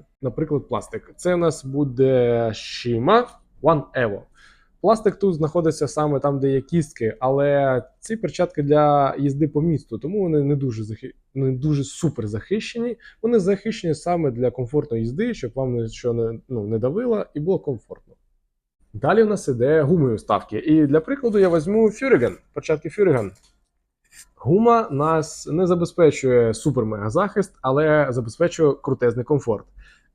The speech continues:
Якщо порівнювати ці перчатки з перчатками для мотокросу, наприклад, де нема захисту взагалі, то, а, гума захищає від тертя об асфальт, наприклад. І ваші руки будуть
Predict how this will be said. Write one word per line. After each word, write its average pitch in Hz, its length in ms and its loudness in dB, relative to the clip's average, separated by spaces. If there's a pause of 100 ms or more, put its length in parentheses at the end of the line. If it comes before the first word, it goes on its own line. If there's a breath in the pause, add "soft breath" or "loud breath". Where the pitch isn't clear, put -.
(180)
Якщо 165 320 0
порівнювати 139 1080 4
ці 160 120 0
перчатки 123 460 -2
з - 60 -16
перчатками 123 720 -2
для 120 240 0
мотокросу, 147 600 0
наприклад, 110 440 -4
де 135 120 0
нема 139 280 2
захисту 127 420 -6
взагалі, 131 680 -2 (360 soft breath)
то, 165 760 4
а, 131 560 4
гума 233 400 0
захищає 151 560 0
від 139 220 -4
тертя 139 340 -2
об 143 200 -2
асфальт, 101 420 -6
наприклад. 101 480 -10 (300)
І 147 220 4
ваші 131 280 2
руки 185 400 2
будуть 139 520 -2